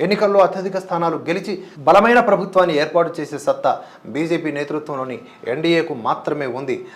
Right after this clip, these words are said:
పశ్చిమ బెంగాల్లో, పశ్చిమ బెంగాల్లో తృణమూల్ కాంగ్రెస్ పార్టీ ప్రభుత్వం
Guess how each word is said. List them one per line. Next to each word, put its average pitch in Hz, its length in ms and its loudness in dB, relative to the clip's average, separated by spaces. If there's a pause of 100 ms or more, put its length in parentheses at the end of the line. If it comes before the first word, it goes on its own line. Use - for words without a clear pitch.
(140)
పశ్చిమ 185 240 2
బెంగాల్లో, 196 560 8 (260)
పశ్చిమ 214 280 2
బెంగాల్లో 208 340 8
తృణమూల్ 226 580 4
కాంగ్రెస్ 208 380 2
పార్టీ 190 180 4
ప్రభుత్వం 175 500 0